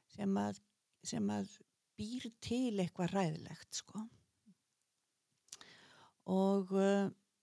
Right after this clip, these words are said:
eh, og mér finnst mikilvægt að við, eh, einhvern veginn reynum að, að átta okkur á því og ég, ég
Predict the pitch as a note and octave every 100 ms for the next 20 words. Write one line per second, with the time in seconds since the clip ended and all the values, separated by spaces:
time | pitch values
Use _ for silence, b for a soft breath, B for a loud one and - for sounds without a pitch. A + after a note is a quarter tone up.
0 | _ _ _ - D#3 G3 F#3 F3+ E3+ E3+
1 | _ _ _ _ _ _ _ _ _ G#3
2 | A3 B3+ C4 B3 - - _ _ _ _
3 | _ _ - _ A3 A3 B3 - - G3+
4 | E3 E3 - - G3 G3 G3 G3+ G3+ F#3
5 | - _ _ _ _ _ _ - - -
6 | - - _ G3 G3+ - F3+ F3 G#3 G#3+
7 | G#3 G3 F3+ F3 - _ _ _ F#3+ F#3
8 | - G3 - - G3 F#3+ E3+ - - -
9 | E3 G3 - b b b b b b b
10 | _ G3 F#3 G3+ G3 - _ _ - G3